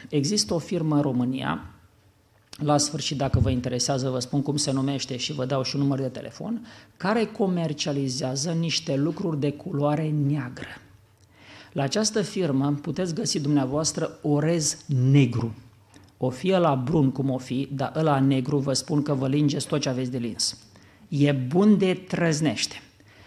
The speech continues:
Există fasolea neagră. Vă iau de o aripă și vă duc frumos în piața din Piatra Neamț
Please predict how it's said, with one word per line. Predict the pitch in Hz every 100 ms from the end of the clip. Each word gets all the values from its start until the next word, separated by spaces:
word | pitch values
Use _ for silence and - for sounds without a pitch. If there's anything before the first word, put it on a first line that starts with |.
| - - - _ _ _
Există | 139 123 214 - 202
fasolea | - 175 156 202 185 180 165 170 170
neagră. | 196 160 113 - - - - - - - - -
Vă | - 139
iau | 165
de | 180
o | 185
aripă | 180 127 120
și | -
vă | 127
duc | 151 160
frumos | 165 165 160
în | 143
piața | 131 147 143
din | 123 123
Piatra | 127 143 131
Neamț | 123 117 143